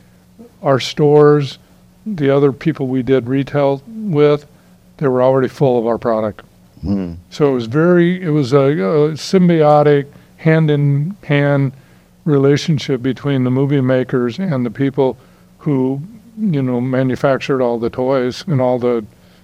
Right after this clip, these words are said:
Speaker 1: merchandise, which was a big business, was a huge business for Walt Disney.
Speaker 2: I heard that you left the work at Walt Disney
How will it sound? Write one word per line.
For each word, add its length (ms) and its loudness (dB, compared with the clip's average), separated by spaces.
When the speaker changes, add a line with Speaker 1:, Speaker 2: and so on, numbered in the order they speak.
Speaker 1:
merchandise, 760 -2
which 240 -4
was 140 2
a 60 2
big 260 0
business, 420 -2
was 160 -2
a 60 2
huge 520 0
business 400 -2
for 160 -6
Walt 280 -4
Disney. 360 -4
Speaker 2:
I 120 4
heard 520 2
that 580 2
you 360 4
left 640 2
the 160 -6
work 500 2
at 160 0
Walt 320 4
Disney 560 0